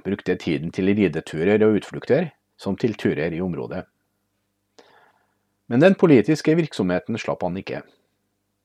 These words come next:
I Friedrichsruh mottok han tyske og utenlandske statsoverhoder og politikere.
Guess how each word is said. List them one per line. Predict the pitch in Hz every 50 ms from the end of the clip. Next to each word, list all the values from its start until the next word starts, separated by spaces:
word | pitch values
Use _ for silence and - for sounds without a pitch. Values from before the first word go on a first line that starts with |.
| - - _
I | - 90
Friedrichsruh | - 87 82 80 80 92 95 98 - - 107 127 156 180 165
mottok | 131 104 90 - 101 92 - 104
han | 110 120 117
tyske | - 147 135 - - - 95 82
og | 127 131
utenlandske | - - 82 85 82 - - 107 107 -
statsoverhoder | - - 82 76 - - - - 139 160 160 147 95 113 147 143 -
og | - - -
politikere. | - 196 156 131 - - - - - 92 95